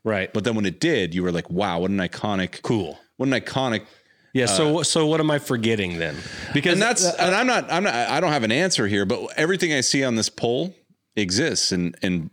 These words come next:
Speaker 2: in actually numerous forms. You already, the sand crawler, I guess now that I've said that, probably would be the most, uh,
Speaker 1: most of a departure of thing, of what's already out there.
Speaker 2: Yeah, yeah, because the vintage one is not,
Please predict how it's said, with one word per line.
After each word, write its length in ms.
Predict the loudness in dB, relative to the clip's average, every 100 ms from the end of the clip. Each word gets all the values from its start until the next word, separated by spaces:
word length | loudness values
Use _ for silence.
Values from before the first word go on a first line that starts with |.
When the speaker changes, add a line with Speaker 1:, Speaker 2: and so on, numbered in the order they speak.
| -4
Speaker 2:
in 300 | -2 0 -2
actually 300 | -2 0 0
numerous 440 | 2 0 0 -2 -2
forms. 320 | -2 -2 0
You 100 | 0
already, 200 | 0 -2
the 240 | -4 -4
sand 420 | -2 0 2 0
crawler, 540 | 0 0 2 0 0 -4 -4
I 120 | -2
guess 280 | 0 0 0
now 160 | 0 0
that 100 | 0
I've 100 | 0
said 220 | 0 0
that, 320 | 0 -2 -6 _ _ _ _ _ _
probably 680 | -4 -2 0 0 2 0 -2 -14 -4
would 220 | -2 0
be 440 | 2 2 2 -2 _ _ _ _
the 280 | -6 0 2
most, 720 | 2 0 0 0 0 -2 -8 -12 _ _ _ _ _ _ _ _ _ _ _ _ -6
uh, 540 | -2 0 0 -2 -2 0
Speaker 1:
most 280 | 0 0
of 80 | 0
a 60 | 0
departure 680 | -2 -4 -2 0 0 2
of 120 | 0 0
thing, 420 | 0 2 0 0
of 240 | -2 0
what's 240 | 0 0 0
already 300 | 0 2 2
out 60 |
there. 220 | 2 2 2
Speaker 2:
Yeah, 200 | 0 -4 -4 0 2
yeah, 40 | 0
because 260 | 0 0
the 80 | 0
vintage 320 | 0 0 0
one 160 | 0 0
is 140 | 2
not, 500 | 2 2 2 0 -4